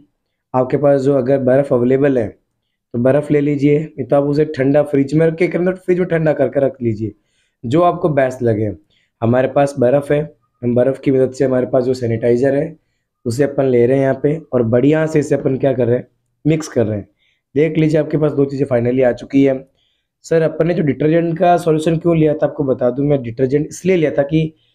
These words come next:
वो उसमें बढ़िया से ब्लेंडिंग करने पर क्या सेल वॉल टूट जाएगी। अब आप जो देख पा रहे हैं स्क्रीन पे, finally अपन ने अल्कोहल किया। अल्कोहल ने क्या कि फेस को डिफरेंशिएट कर लिया।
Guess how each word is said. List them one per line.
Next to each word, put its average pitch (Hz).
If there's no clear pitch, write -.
वो 151
उसमें 165
बढ़िया 139
से 165
ब्लेंडिंग 147
करने 151
पर 156
क्या 156
सेल 131
वॉल 139
टूट 123
जाएगी। 104
अब 127
आप 131
जो 139
देख 135
पा 139
रहे 143
हैं 139
स्क्रीन 131
पे, 139
finally 127
अपन 131
ने 123
अल्कोहल 120
किया। 139
अल्कोहल 139
ने 170
क्या 175
कि 180
फेस 135
को 151
डिफरेंशिएट 135
कर 117
लिया। 104